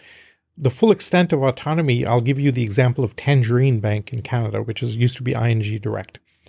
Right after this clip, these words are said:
So they operate on this fully autonomous basis. They have no C E O, no reporting lines, no management teams, no middle management, no meetings of any kind.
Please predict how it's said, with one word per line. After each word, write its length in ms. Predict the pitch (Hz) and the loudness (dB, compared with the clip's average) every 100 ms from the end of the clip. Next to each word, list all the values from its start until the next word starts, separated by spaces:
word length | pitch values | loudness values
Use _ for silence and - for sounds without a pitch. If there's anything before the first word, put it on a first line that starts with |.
| _ _ | _ _
So 140 | - | 2
they 120 | 151 | 4
operate 380 | 127 165 170 160 | 4 4 4 2
on 120 | 127 | 2
this 120 | 123 104 | 0 -2
fully 280 | - 127 123 | -2 -2 -2
autonomous 500 | 107 - 117 110 - | -4 -6 -6 -6 -6
basis. 420 | 117 104 - - _ - - _ | -8 -8 -12 -16 _ -20 -20 _
They 100 | 135 | 2
have 100 | 135 | 2
no 220 | 135 156 | 4 4
C 360 | 190 - 196 147 | 4 0 -2 0
E 60 | 120 | 0
O, 240 | 135 160 _ _ | -2 -6 _ _
no 220 | 120 131 | 2 4
reporting 480 | 190 208 190 151 127 | 4 2 2 2 2
lines, 340 | 110 110 127 - _ _ 131 | 0 -2 -4 -10 _ _ 0
no 220 | 139 175 | 2 4
management 580 | 175 160 160 - 131 - | 2 2 0 0 -6 -4
teams, 280 | 135 120 | -2 -2
no 160 | 110 165 | 2 2
middle 180 | 170 170 | 2 2
management, 460 | 143 123 - 135 | 0 -2 -4 0
no 100 | 170 | 2
meetings 460 | 208 196 123 98 - | 2 2 -2 -4 -12
of 100 | 127 | -6
any 160 | 139 123 | -4 -4
kind. 260 | 127 - | -8 -10